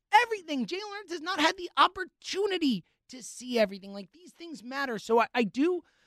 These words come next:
I think that Jalen Hurts has shown enough physical ability, enough intangible ability, enough all this stuff where I do think that you can, you can look at him and say there is the possibility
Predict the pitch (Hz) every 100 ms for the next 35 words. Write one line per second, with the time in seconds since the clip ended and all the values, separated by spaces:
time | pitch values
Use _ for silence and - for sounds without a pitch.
0 | _ 262 285 381 359 - 262 302 339 208
1 | 226 247 208 185 - 247 285 247 214 196
2 | - _ - 240 226 247 294 262 202 202
3 | 202 196 196 170 170 160 - _ _ _
4 | _ _ 233 240 196 220 254 214 226 220
5 | 214 208 208 202 202 190 226 - 247 240
6 | 214 - 208 208 214 214 - _ _ -
7 | 277 262 226 294 370 - 320 277 262 240
8 | 277 277 311 294 277 202 277 - 349 269
9 | 285 269 247 254 233 226 226 254 277 -
10 | 349 311 - _ 208 196 240 - - -
11 | 320 - 330 226 294 294 269 165